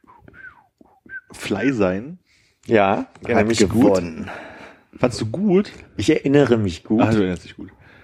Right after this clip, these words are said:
Speaker 1: Da finde ich ein bisschen traurig. Ich fand Isso war besser.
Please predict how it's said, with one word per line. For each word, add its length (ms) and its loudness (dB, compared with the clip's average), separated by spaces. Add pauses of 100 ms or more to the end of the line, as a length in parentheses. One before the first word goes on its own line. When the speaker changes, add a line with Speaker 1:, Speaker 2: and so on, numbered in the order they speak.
(920)
Speaker 1:
Da 80 -4
finde 160 2
ich 80 0
ein 20 -4
bisschen 140 -2
traurig. 300 0
Ich 80 -12
fand 180 -6
Isso 260 0
war 100 4
besser. 420 0